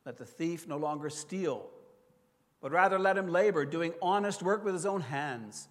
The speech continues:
so that he may have something to share with anyone in need." In Galatians six, nine, and ten, he urged us, saying, "And let us not grow weary of doing good,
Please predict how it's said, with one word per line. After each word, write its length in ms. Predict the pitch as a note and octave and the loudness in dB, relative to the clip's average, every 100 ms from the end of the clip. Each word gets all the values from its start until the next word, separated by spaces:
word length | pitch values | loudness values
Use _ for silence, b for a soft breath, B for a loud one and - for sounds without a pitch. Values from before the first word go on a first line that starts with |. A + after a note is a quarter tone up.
| b b b _ | b b b _
so 160 | - | 0
that 140 | F#3+ F3+ | 2 2
he 120 | A3 | 2
may 120 | G#3+ | 2
have 220 | F#3+ G3+ | 2 2
something 340 | - A3 A3 G#3+ | 0 -4 -4 -6
to 100 | G#3 | -6
share 560 | - F#3 F#3+ B2+ F#2 - _ _ _ _ _ _ | -4 -2 -2 -2 -6 -16 _ _ _ _ _ _
with 140 | A#2 | -8
anyone 340 | C3+ D#3+ E3 E3+ | -4 -4 -4 -6
in 120 | E3+ | -6
need." 460 | D3+ D#3 C3 A2 - - - _ _ _ _ _ _ _ _ _ _ _ _ _ _ _ _ _ _ - | -2 -2 -4 -8 -16 -20 -20 _ _ _ _ _ _ _ _ _ _ _ _ _ _ _ _ _ _ -8
In 80 | |
Galatians 520 | C#3 D#3 E3+ G3 E3 D3 | 0 2 0 -2 -6 -6
six, 360 | - F3+ F3+ | -4 -4 -4
nine, 220 | F3+ F3 | -4 -2
and 100 | E3+ | -4
ten, 160 | D#3 F3 | -4 -4
he 140 | F3+ | -2
urged 240 | F3 G3+ F#3+ | 0 0 0
us, 180 | D3+ D3 | -2 0
saying, 400 | D#3+ E3 D#3 D3+ B B B B | 0 0 0 -6 B B B B
"And 140 | D#3+ F#3 | -2 2
let 140 | G#3 | 4
us 180 | G3+ - | 4 2
not 320 | G3+ G3 E3+ | 4 4 4
grow 240 | F#3 G3 | 4 4
weary 460 | F#3 E3+ A3+ G#3+ F3 | 6 6 8 8 4
of 120 | D#3+ | 0
doing 320 | F3+ F#3 F3+ | 0 0 0
good, 340 | D3+ F3+ G3+ | -2 0 0